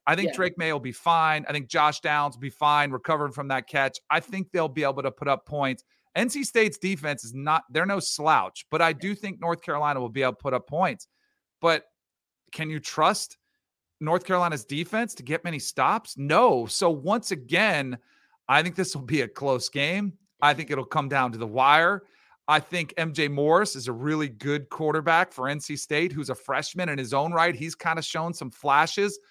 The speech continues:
Speaker 1: but he's also shown the propensity for mistakes. And that to me is, is what has to happen. The Tar Heel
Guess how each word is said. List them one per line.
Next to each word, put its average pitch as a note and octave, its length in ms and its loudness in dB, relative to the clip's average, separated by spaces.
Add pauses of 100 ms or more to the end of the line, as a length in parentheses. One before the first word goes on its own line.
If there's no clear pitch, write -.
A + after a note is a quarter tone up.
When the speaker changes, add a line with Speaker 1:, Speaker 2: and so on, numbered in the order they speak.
(200)
Speaker 1:
but F3 100 0
he's F3+ 140 0
also A#3 340 6
shown G3 300 -2
the F3 60 -4
propensity D3+ 520 -6
for C3 160 -8
mistakes. A#2+ 540 -4
And C3 100 -6
that F#3 200 2
to F3 80 -14
me E3 360 -6 (480)
is, D3+ 320 -2
is D#3 180 0
what C#3 280 2
has D3 320 2
to C3 100 -4
happen. C3 420 2
The A#2+ 60 -6
Tar D3+ 320 0
Heel D3+ 220 0